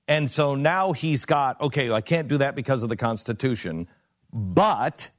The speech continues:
uh, there's another way to do this." And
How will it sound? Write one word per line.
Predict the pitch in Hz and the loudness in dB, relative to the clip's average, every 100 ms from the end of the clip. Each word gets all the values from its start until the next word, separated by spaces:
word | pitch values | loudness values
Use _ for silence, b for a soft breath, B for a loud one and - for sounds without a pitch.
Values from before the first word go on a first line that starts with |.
| _ _ _ _ _ _ _ _ _ - | _ _ _ _ _ _ _ _ _ -2
uh, | 135 131 131 - | 0 0 -2 -4
there's | 127 143 143 143 | -2 0 2 2
another | 151 185 160 | 2 2 2
way | 143 | 0
to | 127 | 0
do | 117 214 | 0 0
this." | 156 80 - - - | 2 -2 -6 -12 -2
And | 139 135 127 | 0 0 -2